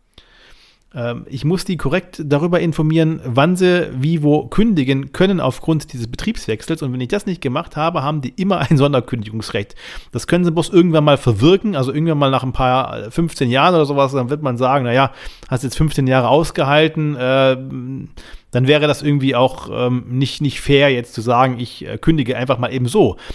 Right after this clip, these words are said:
Aber ansonsten können die im Prinzip wirklich sofort sagen, "Egal, was für Kündigungsfristen sonst gelten würden, ähm, ich bin da mal weg." Und das tut natürlich schon weh, deswegen muss man da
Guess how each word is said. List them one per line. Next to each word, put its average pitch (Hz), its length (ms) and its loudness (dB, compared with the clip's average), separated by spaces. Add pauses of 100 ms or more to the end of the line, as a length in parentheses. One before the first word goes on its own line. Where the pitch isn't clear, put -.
(240)
Aber 156 160 2
ansonsten 135 480 -4
können 180 160 0
die 185 100 -2
im 165 100 -4
Prinzip 185 440 -6
wirklich 170 340 -4
sofort 160 420 -4
sagen, 160 360 0
"Egal, 156 340 2
was 170 140 -2
für 160 100 -4
Kündigungsfristen 151 680 -2
sonst 156 260 -2
gelten 143 320 -2
würden, 139 300 2 (480)
ähm, 131 200 2
ich - 140 -8
bin 131 140 0
da 127 100 0
mal 107 180 -2
weg." 95 220 -8 (1040)
Und 120 200 0
das 131 160 0
tut 151 180 -2
natürlich 127 360 -2
schon 113 200 -6
weh, 147 220 2
deswegen 127 320 -4
muss 120 120 -8
man 120 120 -6
da 120 260 -2